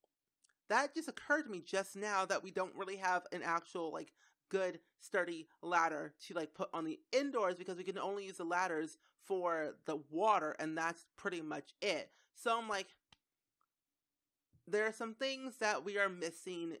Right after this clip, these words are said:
in these packs that I wish that we had, because, like, the animation is already there. We just need it on the inside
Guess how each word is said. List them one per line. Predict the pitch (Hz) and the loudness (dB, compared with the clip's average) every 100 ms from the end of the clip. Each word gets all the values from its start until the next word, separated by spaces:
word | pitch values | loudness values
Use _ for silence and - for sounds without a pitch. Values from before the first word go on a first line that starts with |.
| - | -6
in | 170 170 | -4 -4
these | 160 165 - | -6 -10 -14
packs | - 170 160 - - | -2 0 0 -4 -8
that | 160 | -8
I | 156 _ _ - 156 | -8 _ _ -20 -8
wish | 175 170 - - | -6 -6 -10 -2
that | 156 - | -2 -2
we | 156 151 | -8 -10
had, | 180 196 135 120 156 - - | 0 2 2 0 -8 -16 -6
because, | 208 233 220 | -2 -2 -2
like, | 220 - | -4 -4
the | 202 | -4
animation | 226 247 233 | -2 -2 -4
is | 196 - | -6 -2
already | - 185 202 202 190 160 | 6 6 6 2 -6 -2
there. | 156 175 220 240 - - | 2 2 2 -2 -8 -16
We | 185 | -12
just | 170 196 185 | -2 -2 -2
need | 185 | -6
it | 185 | -6
on | 170 170 | -4 -4
the | 165 - | -4 -2
inside | 196 196 180 - 151 156 151 123 | -2 -2 -6 -2 -2 -2 -6 -12